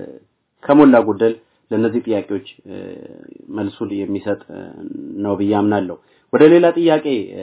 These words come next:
ልሻገር። የኢትዮጵያ መንግስት የሚከተለው የአጠቃላይ የኢኮኖሚ ፖሊሲ ከፖለቲካ አይዲዮሎጂ ወይም ከፖለቲካ ርዕዮተ ዓለሙ ጋር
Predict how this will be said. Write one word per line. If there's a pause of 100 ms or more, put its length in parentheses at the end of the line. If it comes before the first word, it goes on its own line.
ልሻገር። (1300)
የኢትዮጵያ
መንግስት
የሚከተለው (100)
የአጠቃላይ
የኢኮኖሚ
ፖሊሲ (640)
ከፖለቲካ (1300)
አይዲዮሎጂ
ወይም
ከፖለቲካ
ርዕዮተ
ዓለሙ
ጋር